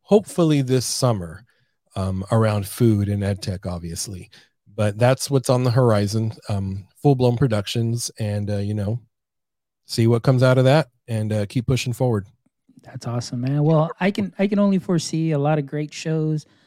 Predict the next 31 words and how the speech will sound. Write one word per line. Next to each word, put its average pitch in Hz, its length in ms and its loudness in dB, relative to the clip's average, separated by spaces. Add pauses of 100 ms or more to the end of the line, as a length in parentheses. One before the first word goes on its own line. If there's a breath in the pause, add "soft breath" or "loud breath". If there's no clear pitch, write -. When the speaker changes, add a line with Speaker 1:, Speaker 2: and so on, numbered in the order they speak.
(160 soft breath)
Speaker 2:
a 127 60 -8
lot 139 200 2
of 143 160 -6
edu 160 260 0
magic, 151 680 0
a 127 100 -2
lot 135 200 4
of 139 80 0
awesome 147 320 -2
sauce 147 400 -4
coming 143 280 -2
from 135 220 -2
you, 135 140 2
Gabriel, 139 500 0
because 127 320 -6
of 127 140 -8
your 120 120 -4
passion, 147 600 -4 (480 soft breath)
the 139 100 0
way 143 180 2
you 143 220 2
are, 139 540 2
the, 131 400 -4
you, 131 220 -4 (480)
just - 340 -4 (160)
your 156 200 2
refreshing 170 460 0
honesty, 156 540 -2
just 143 200 -4
being 151 240 0
straightforward, 147 840 0